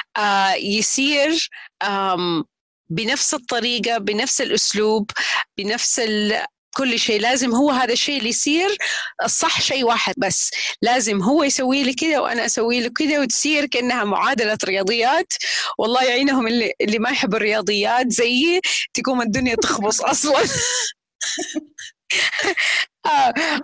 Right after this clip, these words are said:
واحدة، واحدة من النقاط اللي تكلمنا فيها قبل ما نسجل الحلقة وأنت كتبتيها،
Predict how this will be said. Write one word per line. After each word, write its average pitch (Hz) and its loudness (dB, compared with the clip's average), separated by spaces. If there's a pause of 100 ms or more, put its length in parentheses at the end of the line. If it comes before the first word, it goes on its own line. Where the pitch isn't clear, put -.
(100)
واحدة، 370 2
واحدة 320 2
من 277 2
النقاط 254 0
اللي 220 0
تكلمنا 233 -2
فيها 233 0
قبل 190 -2
ما 175 -2
نسجل 180 -2
الحلقة 202 0
وأنت 226 0
كتبتيها، 233 0